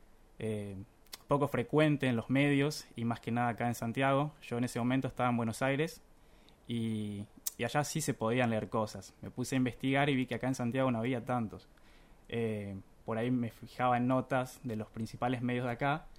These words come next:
y, y lo abordaban de, de manera que para mí no era adecuada. Y bueno, me empecé a interesar, empecé a preguntar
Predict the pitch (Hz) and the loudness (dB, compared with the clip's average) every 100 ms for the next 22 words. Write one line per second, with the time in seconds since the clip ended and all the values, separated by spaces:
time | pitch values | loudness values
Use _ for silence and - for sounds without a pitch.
0 | - - - - - - 123 117 113 110 | -20 -20 -20 -20 -14 -4 -2 0 0 -2
1 | 101 98 - 113 117 107 107 113 127 143 | -4 -8 -10 -6 -2 0 0 0 2 4
2 | 139 120 110 104 101 - - - - - | 2 2 -2 -4 -8 -14 -20 -20 -20 -12
3 | 120 107 101 98 95 95 - - - 107 | -8 -6 -8 -10 -12 -14 -18 -20 -14 -8
4 | 107 110 120 131 - 104 - 104 104 117 | -4 -2 -2 -2 -4 -8 -6 -4 -2 -2
5 | 117 123 127 139 160 165 160 165 - - | -2 0 0 0 2 4 4 2 -2 -16
6 | - - - - - 131 123 123 165 190 | -20 -20 -20 -20 -12 -6 -2 0 0 0
7 | 143 127 120 123 - 147 147 143 170 170 | 0 0 0 -2 -2 -2 0 0 2 2
8 | 151 135 135 135 135 143 156 165 165 | 0 -2 -2 0 2 2 4 2 0